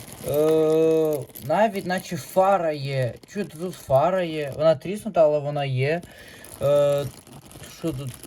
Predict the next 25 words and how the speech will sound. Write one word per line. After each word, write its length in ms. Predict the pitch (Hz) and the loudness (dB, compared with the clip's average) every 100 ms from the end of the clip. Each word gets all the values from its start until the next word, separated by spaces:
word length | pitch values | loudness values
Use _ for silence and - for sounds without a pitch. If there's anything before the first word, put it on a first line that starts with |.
| - | -16
Ну, 340 | 113 110 170 180 | -12 -8 -6 -4
коротше, 440 | 175 190 196 185 196 | 0 4 4 2 -2
я 160 | 190 | 0
думаю, 840 | 190 180 196 196 202 202 202 202 196 | 0 -2 -2 0 2 2 4 2 0
щось 340 | - 202 190 | -2 -6 -4
можна 420 | 196 190 180 190 | -2 -2 -2 -2
і 240 | 196 190 190 | -2 -2 -4
навіть 400 | 185 185 185 170 143 | -4 -4 -4 -6 -8
зліпити 560 | 165 190 254 233 - | -6 -4 -4 -4 -4
з 180 | 131 - | -8 -6
цього 220 | 143 131 | -4 -2
всього. 500 | 131 - 190 202 151 117 - - - 101 | -4 -2 0 0 -2 -4 -10 -14 -14 -4
Добре, 260 | 160 160 147 | 0 2 2
я 100 | 165 | 2
поки 260 | - 175 | 0 -6
що 140 | - 185 | -4 -2
не 140 | 175 | -2
розпаковую, 720 | 170 - - - 226 220 170 | -4 -6 -10 -4 -2 -2 -2
нехай 300 | 151 147 165 | -4 -2 -2
воно 240 | 160 160 151 | -2 -4 -6
так 260 | 160 135 | -8 -10
і 40 | 165 | -12
буде. 440 | 160 214 165 135 - - - - - - - - | -8 -8 -4 -6 -6 -18 -20 -20 -20 -20 -20 -8
І 100 | 185 | 2
давайте 600 | 214 226 254 233 233 214 | 6 6 4 2 4 4